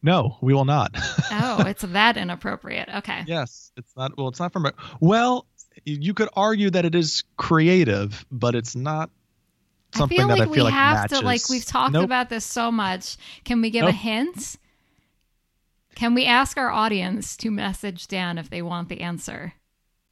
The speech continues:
Speaker 1: <sighs>
Speaker 2: 'Cause I would do it, 'cause I want the answer now.
Speaker 1: Okay. But you asked for this. I won't tell you exactly what it is, but I'll get as close
Speaker 2: Yes,
Speaker 1: as I
Speaker 2: make it
Speaker 1: can.
Speaker 2: P G.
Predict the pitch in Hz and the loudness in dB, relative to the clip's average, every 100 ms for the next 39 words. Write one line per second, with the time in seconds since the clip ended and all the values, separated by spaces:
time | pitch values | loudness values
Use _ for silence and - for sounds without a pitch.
0 | _ _ _ _ _ _ - - - - | _ _ _ _ _ _ -8 -6 -6 -8
1 | - 320 294 254 302 302 247 254 208 196 | -4 -4 0 4 4 4 0 0 -2 -4
2 | 233 208 220 220 208 202 202 180 170 175 | -8 -2 -2 0 -4 -4 -6 -8 -10 -14
3 | - - - 185 _ _ _ _ _ 131 | -14 -14 -14 -16 _ _ _ _ _ 0
4 | 143 131 - _ _ _ _ _ _ _ | 2 0 -4 _ _ _ _ _ _ _
5 | _ - 117 131 143 135 - 101 90 87 | _ -8 -2 0 2 2 0 -6 -6 -8
6 | - - _ _ _ _ _ _ _ _ | -10 -14 _ _ _ _ _ _ _ _
7 | _ _ _ _ _ _ _ _ _ _ | _ _ _ _ _ _ _ _ _ _
8 | _ _ 113 127 117 160 147 127 135 131 | _ _ 0 0 2 2 2 2 -2 0
9 | 123 110 101 98 98 104 110 107 - 123 | -2 -2 -2 -2 -2 0 0 -2 -2 -2
10 | - 113 101 440 107 95 95 320 277 214 | 0 0 0 0 0 0 -2 -4 -8 -6
11 | - - | -10 -12